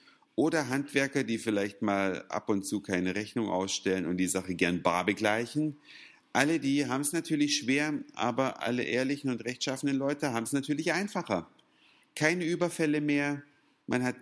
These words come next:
keinen Wert mehr im Portemonnaie, alles nur noch auf Karte. Weiß nicht, wie ihr als Nachtzug nach Hamburg Hörerinnen und Hörer drüber denkt,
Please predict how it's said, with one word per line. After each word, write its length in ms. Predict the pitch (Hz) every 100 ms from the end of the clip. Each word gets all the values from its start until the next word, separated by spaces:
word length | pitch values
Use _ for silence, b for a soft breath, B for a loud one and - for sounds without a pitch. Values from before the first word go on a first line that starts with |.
| -
keinen 540 | - 123 135 156 151 113
Wert 260 | 127 131
mehr 200 | 143 131
im 120 | 120 120
Portemonnaie, 680 | 117 - 127 123 123 120 - b b b b -
alles 340 | 98 117 127
nur 140 | 127 123
noch 140 | -
auf 200 | 98 -
Karte. 480 | - 98 - 110 101
Weiß 220 | 127 151
nicht, 100 | 156
wie 160 | 143 127
ihr 180 | 131 80
als 220 | 101 -
Nachtzug 320 | 117 - 107
nach 140 | 107
Hamburg 360 | 104 123 127 -
Hörerinnen 540 | 113 110 104 113 110
und 140 | 98 104
Hörer 240 | 110 104
drüber 280 | - 104 95
denkt, 360 | 95 113 -